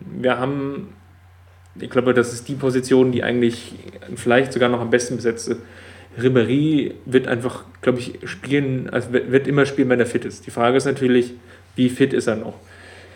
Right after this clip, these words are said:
Wir hatten jetzt die Tage schon mal ein bisschen zusammen gegrübelt und wir sind eigentlich zu der Entscheidung gekommen, oder, glaub ich, d'accord,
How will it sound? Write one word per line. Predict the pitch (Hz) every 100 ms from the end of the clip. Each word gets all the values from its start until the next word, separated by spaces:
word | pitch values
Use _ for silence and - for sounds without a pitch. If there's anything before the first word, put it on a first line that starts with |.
| - - -
Wir | 120
hatten | 135
jetzt | 147 143
die | 127
Tage | 123 123 165 170
schon | 156
mal |
ein | 147
bisschen | 139 147
zusammen | 135 135 135
gegrübelt | 123 - 147 135
und | 123
wir | 120
sind | 135
eigentlich | 127 123
zu | 127
der | 123
Entscheidung | 127 127 127 131
gekommen, | 120 131 127 117 113
oder, | 107 113 110 - - - - 98 107 104 -
glaub | 120 113
ich, |
d'accord, | - 113 117 120 123